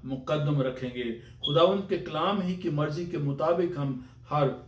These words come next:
फैसला करेंगे, ना कि हम रवायात के मुताबिक।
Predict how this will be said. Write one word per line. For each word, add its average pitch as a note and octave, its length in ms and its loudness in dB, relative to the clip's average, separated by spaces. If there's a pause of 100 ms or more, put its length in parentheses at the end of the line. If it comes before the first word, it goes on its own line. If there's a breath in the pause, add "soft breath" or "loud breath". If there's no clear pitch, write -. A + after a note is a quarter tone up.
फैसला C#3 380 0
करेंगे, B2+ 560 0 (260 loud breath)
ना C3+ 160 2
कि C#3+ 140 -6
हम D#3+ 320 -4 (300 loud breath)
रवायात A#2+ 580 2
के A#2 60 -4
मुताबिक। G#2+ 520 -4